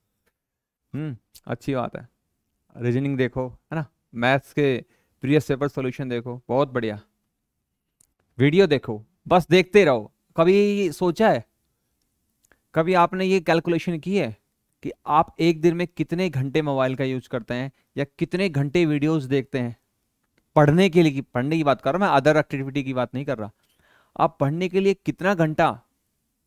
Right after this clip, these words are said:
on screen मोबाइल का यूज़ करते हैं? और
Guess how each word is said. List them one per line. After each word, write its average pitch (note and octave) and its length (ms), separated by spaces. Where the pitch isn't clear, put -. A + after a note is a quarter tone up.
on G3 220
screen D3 480
मोबाइल B2+ 380
का C3+ 80
यूज़ A#2+ 260
करते G2 300
हैं? G#2+ 160
और - 220